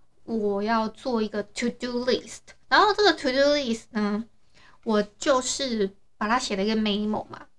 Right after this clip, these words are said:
就我，我有一个笔记本叫 To Do Mo-，Memo，那这个 memo 纸呢，我就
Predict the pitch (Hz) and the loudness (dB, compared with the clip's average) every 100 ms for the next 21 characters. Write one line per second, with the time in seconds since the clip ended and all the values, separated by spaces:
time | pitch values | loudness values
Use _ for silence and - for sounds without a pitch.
0 | - - - - - 240 233 240 - 262 | -20 -20 -20 -10 -2 4 6 6 6 6
1 | 277 226 226 214 202 202 208 196 269 233 | 6 4 0 0 0 -2 -6 -4 -6 -6
2 | - 233 220 208 208 - 233 - 240 240 | -2 2 2 0 -4 -8 -6 -4 -4 0
3 | 226 220 - - 240 240 226 - - - | 0 -2 -6 -10 -6 0 2 0 -4 -20
4 | - - - - - 320 359 320 302 302 | -20 -20 -20 -10 -2 0 2 0 0 -2
5 | 302 247 226 - - - 90 - - - | 0 0 0 -4 -14 -14 -14 -16 -18 -20
6 | - - - - - - - - - 247 | -20 -20 -20 -20 -20 -20 -20 -10 -2 4
7 | 294 302 | 6 4